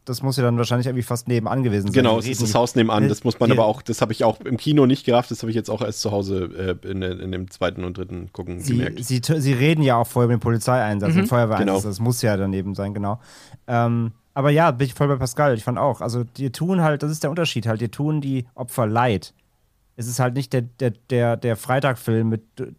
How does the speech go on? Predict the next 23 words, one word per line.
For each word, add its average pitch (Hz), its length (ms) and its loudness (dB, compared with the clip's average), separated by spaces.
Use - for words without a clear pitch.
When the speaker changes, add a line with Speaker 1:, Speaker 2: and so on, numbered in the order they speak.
Speaker 1:
acht 127 240 -6
dummen 123 200 2
Teenies 131 400 0
und 123 60 -2
du 113 60 -2
willst, 120 160 -4
dass 123 80 -6
alle 117 160 -2
sofort 117 400 0
we-, - 100 -6
weggemetzelt 117 560 -2
werden 113 260 -2
und 110 160 -6
du 110 80 -6
bist, 117 280 -6
yo, 120 220 2
go 123 260 2
for 104 240 -2
it, 98 80 -4
Jason. 107 380 -4
Sondern 117 420 0
halt, 113 340 0
ähm, 110 380 -2